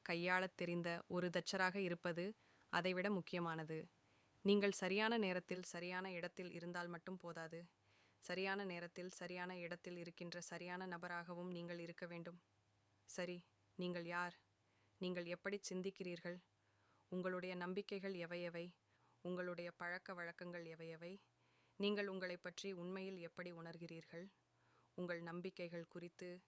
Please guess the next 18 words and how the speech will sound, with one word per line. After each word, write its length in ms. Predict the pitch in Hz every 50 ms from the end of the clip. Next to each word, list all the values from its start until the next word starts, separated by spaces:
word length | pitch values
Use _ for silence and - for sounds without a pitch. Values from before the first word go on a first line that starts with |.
| _ _
நீங்கள் 260 | - 180 180 175 170
எந்த 320 | 170 165 165 175 180 190 190
அளவு 340 | 180 175 175 175 180 185 170
உறுதியாக 480 | 170 175 170 175 180 175 170 170 175
இருக்கிறீர்கள்? 640 | 170 170 175 - - 170 165 165 160 - 175 185 196 - _ _ _ _ _ _ _ _ _ _ _ _
மற்றவர்களுடனான 1120 | - 180 180 - - 202 190 190 175 185 180 175 175 175 175 175 175 175 180 185 196 202 202 -
உங்களுடைய 540 | - 180 180 175 175 175 170 165 170 165 160
உறவு 360 | 156 165 170 175 170 180 175
எப்படி 320 | 165 160 - - 170 175 170
இருக்கிறது? 580 | 165 160 160 - 175 170 165 156 175 190 208 - _ _ _ _ _ _ _ _ _ _ _ _
மற்றவர்களை 600 | - 185 185 - 208 185 185 180 185 180 180 185
நீங்கள் 300 | 185 180 180 175 175 175
எந்த 280 | 175 175 180 185 190 180
அளவு 220 | 175 180 175 185
நம்புகிறீர்கள்? 720 | 180 170 170 175 180 175 180 175 170 165 156 175 165 175 180 - _ _ - - _ _
செல்வத்தை 520 | - - 190 190 190 190 190 - 185 180
குவிக்க 460 | - - 185 175 185 - - 190 185
நீங்கள் 300 | 185 175 170 170 165 170